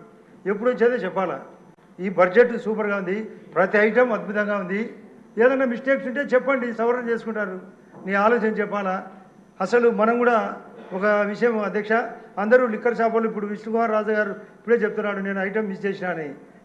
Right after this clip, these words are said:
ఇరవై పర్సెంట్ ట్వంటీ ట్వంటీ అని గతం, ట్వంటీ పర్సెంట్ మేము మార్జిన్ ఇస్తామన్నారు, ఇప్పుడు టెన్ పర్సెంట్ మార్జిన్. ఇప్పుడు లోకేష్ గారు ఉన్నారు, ఆ మార్జిన్ మీరు ట్వంటీ పర్సెంట్ చేస్తే తప్ప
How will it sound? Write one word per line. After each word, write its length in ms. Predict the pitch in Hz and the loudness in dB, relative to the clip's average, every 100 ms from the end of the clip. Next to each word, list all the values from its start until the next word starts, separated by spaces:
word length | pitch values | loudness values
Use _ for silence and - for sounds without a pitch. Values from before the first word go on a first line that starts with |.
| 214 | 2
ఇరవై 220 | 233 240 | 6 6
పర్సెంట్ 460 | 233 226 247 220 190 | 6 0 -2 -6 -6
ట్వంటీ 260 | 214 233 | -6 -4
ట్వంటీ 260 | 208 220 214 | -2 0 0
అని 140 | 226 | 0
గతం, 440 | 208 185 180 170 - - - - | -2 -2 -4 -6 -14 -20 -20 -10
ట్వంటీ 240 | 196 220 240 | -4 -2 0
పర్సెంట్ 420 | 226 214 240 233 | -2 0 -2 -4
మేము 320 | 220 214 165 - - - - | -6 -6 -6 -14 -20 -20 -4
మార్జిన్ 320 | 180 208 214 | 0 0 0
ఇస్తామన్నారు, 460 | 202 - 196 196 220 | -4 -4 -4 -4 -4
ఇప్పుడు 180 | 202 185 | -6 -8
టెన్ 220 | 196 185 | -8 -6
పర్సెంట్ 320 | 202 175 208 | -6 -6 -6
మార్జిన్. 360 | 165 160 160 143 127 - - - | -4 -6 -6 -10 -14 -18 -20 -14
ఇప్పుడు 160 | 170 | -6
లోకేష్ 260 | 196 220 180 | -2 0 0
గారు 140 | 190 | -4
ఉన్నారు, 220 | 185 196 180 | -2 -2 -2
ఆ 60 | |
మార్జిన్ 380 | 170 196 196 208 - - - 185 | -2 -4 -4 -8 -10 -18 -16 -10
మీరు 120 | 185 | -8
ట్వంటీ 260 | 180 196 | -8 -8
పర్సెంట్ 400 | 202 208 196 196 | -6 -6 -6 -6
చేస్తే 220 | 190 196 196 | -6 -6 -8
తప్ప 220 | 196 | -8